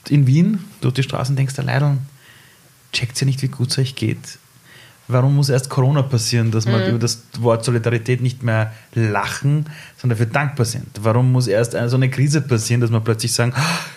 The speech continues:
Speaker 1: schauen wir aufeinander“, ja? Plötzlich schauen wir auf die Älteren.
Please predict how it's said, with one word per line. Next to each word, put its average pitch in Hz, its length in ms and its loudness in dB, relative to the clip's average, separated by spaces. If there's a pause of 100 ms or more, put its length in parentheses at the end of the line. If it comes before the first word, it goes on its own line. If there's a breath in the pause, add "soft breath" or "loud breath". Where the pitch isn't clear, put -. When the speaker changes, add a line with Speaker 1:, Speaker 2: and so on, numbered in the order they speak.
Speaker 1:
schauen 110 320 -4
wir 104 80 -4
aufeinander“, 85 600 -10 (120)
ja? 104 260 0 (320 loud breath)
Plötzlich 120 240 0
schauen 127 140 2
wir 123 40 6
auf 120 80 0
die 123 120 2
Älteren. 107 480 0